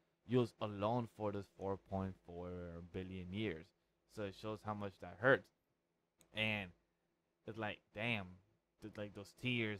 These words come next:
those emotions are real. Not saying they're not real, but it's more like it makes sense why Juice is very thankful that this might be the last loop that you can actually be able to fix everything. But also, it m-, it shows Juice of how much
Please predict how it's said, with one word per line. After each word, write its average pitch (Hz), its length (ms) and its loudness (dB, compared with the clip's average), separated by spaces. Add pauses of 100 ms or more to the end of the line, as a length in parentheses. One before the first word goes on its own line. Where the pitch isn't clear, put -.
(100)
those 104 220 -2
emotions 104 540 -12 (120)
are 98 100 -20
real. 104 300 -8 (260)
Not 107 200 -10
saying 120 180 -12
they're 107 160 -4
not 98 260 -8
real, 117 320 0
but 95 100 -8
it's 95 160 -18
more 107 280 -6
like 98 200 -10 (600)
it 120 180 -8
makes 113 300 -10
sense 123 340 -2
why 110 200 8
Juice 110 600 0 (160)
is 110 160 0 (240)
very 107 280 2
thankful 117 380 2
that 98 140 -6
this 107 220 0
might 104 240 0
be 104 80 -6
the 98 260 -4
last 98 260 -2 (120)
loop 101 160 -8
that 98 80 -12
you 92 180 -14
can 98 100 -8
actually 92 520 -14 (240)
be 98 140 -10
able 95 140 -12
to 92 60 -16 (120)
fix 143 240 0
everything. 92 340 -14 (800)
But 117 80 2
also, 117 460 -2 (140)
it 117 60 -8
m-, 110 260 -8
it 110 100 -10
shows 120 240 0
Juice 113 280 0
of 107 180 0
how 117 100 -2
much 113 220 -6